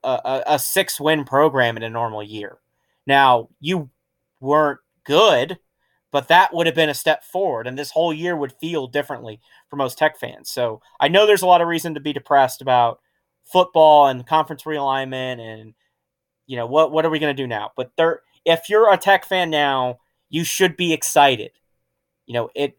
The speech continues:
it, one way or another, we're gonna learn what Matt Wells is capable of. Um, and I'm hoping that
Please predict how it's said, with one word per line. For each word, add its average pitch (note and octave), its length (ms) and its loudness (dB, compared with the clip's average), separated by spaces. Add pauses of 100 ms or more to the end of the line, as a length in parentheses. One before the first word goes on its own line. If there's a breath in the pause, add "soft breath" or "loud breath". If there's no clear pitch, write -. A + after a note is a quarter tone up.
it, D#3+ 200 2
one G3+ 340 2
way A3+ 160 4
or G#3 100 6
another, F#3 320 4
we're D3 120 -2
gonna E3 180 2
learn D#3 240 0
what C#3 140 -2
Matt C#3+ 260 0
Wells C3+ 360 -2
is A#2+ 140 -16
capable A#2 560 -12
of. - 80 -20 (640)
Um, A2 200 -4
and A2 160 -20 (120)
I'm C3+ 160 0
hoping D#3 500 0
that C3+ 300 4